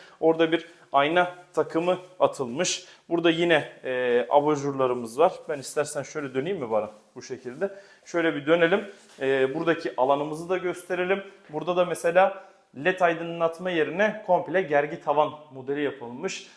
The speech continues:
Duman sensörlerimiz bakın burada da mevcut arkadaşlar. Burada güzel bir ayna takımımız var.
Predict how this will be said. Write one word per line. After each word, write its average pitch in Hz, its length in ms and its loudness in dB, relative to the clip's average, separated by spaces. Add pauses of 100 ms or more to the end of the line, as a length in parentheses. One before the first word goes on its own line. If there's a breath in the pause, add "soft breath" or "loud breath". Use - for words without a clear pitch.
(120 loud breath)
Duman 165 220 2
sensörlerimiz 139 840 -6
bakın 131 320 -10
burada 131 240 -8
da 127 60 -4
mevcut 127 400 -8
arkadaşlar. 120 640 0 (400 loud breath)
Burada 139 160 -6
güzel 131 400 2
bir 120 60 -6 (120)
ayna 131 220 -6
takımımız 160 380 -8
var. 180 120 0